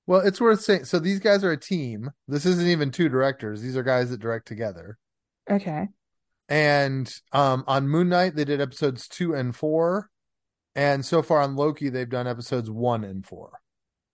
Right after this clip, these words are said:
Speaker 2: Okay.
Speaker 1: So I would think they're just a couple, they're, they're just one unit of the several director units they'll have.
Speaker 2: Okay. That makes me feel better. So, yeah,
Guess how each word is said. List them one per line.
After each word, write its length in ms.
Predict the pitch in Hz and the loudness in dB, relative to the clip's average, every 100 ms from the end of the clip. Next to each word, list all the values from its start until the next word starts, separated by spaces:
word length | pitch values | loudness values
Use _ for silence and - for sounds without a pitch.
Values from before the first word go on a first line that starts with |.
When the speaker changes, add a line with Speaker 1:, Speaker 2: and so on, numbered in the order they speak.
| _ _ _ - | _ _ _ -8
Speaker 2:
Okay. 200 | 302 233 | -6 0
Speaker 1:
So 460 | 135 117 107 101 92 _ _ _ - | 2 2 0 -6 -14 _ _ _ -2
I 120 | 139 | 0
would 200 | 131 120 | 0 -2
think 260 | 151 131 | -2 -2
they're 120 | - 117 | -2 -4
just 320 | 117 113 - | -4 -8 -10
a 60 | 123 | -6
couple, 540 | - 135 127 117 131 | -2 -2 0 -2 0
they're, 160 | 135 143 | -2 -2
they're 200 | 143 151 | -2 -2
just 260 | 147 135 - | -2 -6 -6
one 320 | 135 143 135 | -2 0 -2
unit 440 | 131 131 117 107 - | -4 -4 -4 -8 -6
of 220 | 117 107 | -8 -6
the 260 | 113 110 | -8 -8
several 380 | 104 135 110 107 | -8 -8 -8 -8
director 340 | 101 110 107 107 | -10 -12 -12 -14
units 400 | 107 104 90 - | -14 -14 -16 -18
they'll 180 | 95 | -18
have. 220 | 95 90 - _ _ _ _ _ _ _ _ _ - | -18 -20 -20 _ _ _ _ _ _ _ _ _ 0
Speaker 2:
Okay. 280 | 180 175 139 - - | 0 0 -4 -12 -6
That 180 | 180 | -2
makes 220 | 180 190 165 | 0 -2 -6
me 80 | |
feel 140 | 151 - | -8 -10
better. 260 | - 170 - _ _ _ _ _ _ _ _ _ _ _ _ _ _ _ _ | -10 -12 -16 _ _ _ _ _ _ _ _ _ _ _ _ _ _ _ _
So, 160 | - - - _ _ _ _ _ _ _ _ _ _ _ _ _ - | -14 -14 -14 _ _ _ _ _ _ _ _ _ _ _ _ _ -2
yeah, 260 | 175 175 | 0 0